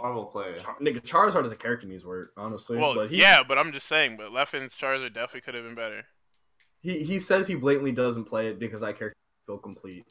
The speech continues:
Speaker 2: and I fuck with that.
Speaker 3: I, I respect that, but I'm just saying, like, <laughs> if, if you're not gonna play Charizard, you might as well just go next, 'cause when Charizard come out,
Speaker 1: Yeah.
Speaker 2: The
Speaker 3: <laughs>
Speaker 2: switch mechanic is
Speaker 1: Mm,
Speaker 2: lenient enough now where he
Speaker 1: yeah.
Speaker 2: doesn't have to play Charizard if he doesn't want to,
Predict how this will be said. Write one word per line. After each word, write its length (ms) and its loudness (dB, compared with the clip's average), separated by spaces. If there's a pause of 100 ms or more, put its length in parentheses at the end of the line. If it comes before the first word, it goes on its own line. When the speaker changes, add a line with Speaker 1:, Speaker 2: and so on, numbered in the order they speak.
(280)
Speaker 2:
and 120 -8
I 80 -4
fuck 240 -10
with 140 -14
that. 240 -10 (460)
Speaker 3:
I, 160 8
I 160 8
respect 420 2
that, 180 -12
but 80 -12
I'm 140 -12
just 140 -20
saying, 140 -16 (300)
like, 160 -20 (880)
<laughs> 100 -8 (300)
if, 160 0
if 220 -2
you're 80 6
not 220 6
gonna 400 0 (100)
play 180 -4
Charizard, 280 -8
you 80 -10
might 220 -2
as 60 -8
well 120 -10
just 140 -16
go 100 -8
next, 360 -14
'cause 160 -16
when 120 -16
Charizard 380 0
come 240 -6
out, 260 -6
Speaker 1:
Yeah. 960 -12
Speaker 2:
The 40 0
Speaker 3:
<laughs> 20 -6
Speaker 2:
switch 340 2
mechanic 460 -2
is 140 -4
Speaker 1:
Mm, 40 -10
Speaker 2:
lenient 320 0
enough 240 0
now 160 -2
where 100 -4
he 60 -6
Speaker 1:
yeah. 60 -4
Speaker 2:
doesn't 300 -6
have 520 -2
to 80 -2
play 260 0
Charizard 560 2
if 80 -4
he 80 -4
doesn't 220 0
want 180 -4
to, 260 -4